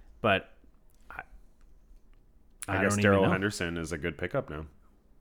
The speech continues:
Speaker 1: I suppose so. That's insane. That's crazy.
Speaker 2: Wow. I love when breaking news happens on our show when
Speaker 1: Yeah.
Speaker 2: we're recording.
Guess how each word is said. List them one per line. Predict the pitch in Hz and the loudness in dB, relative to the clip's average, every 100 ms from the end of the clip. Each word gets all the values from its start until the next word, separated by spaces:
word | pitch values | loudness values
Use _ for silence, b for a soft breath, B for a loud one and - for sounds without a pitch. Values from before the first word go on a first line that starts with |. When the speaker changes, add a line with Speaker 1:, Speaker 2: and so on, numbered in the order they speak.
| _ _ - - - - | _ _ -20 -20 -20 -8
Speaker 1:
I | 98 90 | -6 -4
suppose | - - 98 92 | -4 -4 -2 -2
so. | - 147 - b b b b - - - _ - - - _ _ - _ - - _ _ - - | -2 -2 -4 b b b b -20 -20 -20 _ -20 -20 -20 _ _ -20 _ -20 -20 _ _ -12 -4
That's | 123 - - | -2 -2 -6
insane. | 90 80 92 90 73 | -8 -8 -6 -6 -6
That's | 85 104 - | -8 -8 -8
crazy. | - 85 80 - - - - | -8 -8 -8 -12 -18 -20 -10
Speaker 2:
Wow. | 76 85 80 - - - - - | -6 -6 -8 -20 -20 -20 -20 -4
I | 101 | 2
love | 135 117 | 4 4
when | 90 | 0
breaking | 85 80 80 | -2 -4 -4
news | 80 73 | -6 -4
happens | 76 76 73 | -6 -6 -6
on | 76 | -8
our | 76 | -8
show | 71 78 76 82 - - | -6 -6 -6 -8 -8 -4
when | 87 | -4
Speaker 1:
Yeah. | 73 | -4
Speaker 2:
we're | |
recording. | 73 73 71 80 | -8 -8 -8 -8